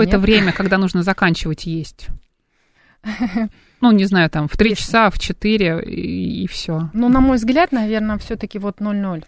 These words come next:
Speaker 2: когда мы второй раз, да, а, как мне кажется, в девять и в ноль ноль, то, в принципе, потом уже всё как раз в районе двух-трёх, когда человек сдаётся уже просто, потому что,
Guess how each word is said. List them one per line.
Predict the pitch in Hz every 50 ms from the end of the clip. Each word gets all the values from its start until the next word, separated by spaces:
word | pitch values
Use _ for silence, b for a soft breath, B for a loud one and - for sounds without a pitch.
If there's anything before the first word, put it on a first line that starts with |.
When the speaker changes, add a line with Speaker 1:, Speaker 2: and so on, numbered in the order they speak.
| _ _ _ _
Speaker 2:
когда | 170 170 175 175
мы | 175 170 170 165
второй | - - - 185 180 175 165
раз, | 156 151 - - _ _ _ _ _
да, | 175 180 202 240 269 254 214
а, | 180 170 165 165 165 170 165 165 170 170 -
как | - 185 170 - -
мне | 175 170
кажется, | - - 160 151 - - - _ 160
в | 156
девять | 139 175 226 285 285 226 - -
и |
в | 170 170
ноль | 180 180 180 175
ноль, | 170 165 160 175 B B B B B B B B B -
то, | - 214
в | 190 - -
принципе, | 214 220 247 285 302 - 240 196 - 175
потом | - 175 175 - 240 277 302 277
уже | 240 190 196
всё | 180 - - - - 262 277 -
как | - 180 -
раз | 190 220 240 -
в | -
районе | - 190 185 180 190 190 196 190
двух-трёх, | 185 185 196 185 - - - 196 196 - _
когда | - 170 170 165 175 170 170 165 170
человек | - - 196 180 165 165
сдаётся | 156 151 170 170 170 190 254 277 - -
уже | 185 151 165 -
просто, | - 165 156 156 - _
потому | 156 - - 170 165 165
что, | 156 - - 160 160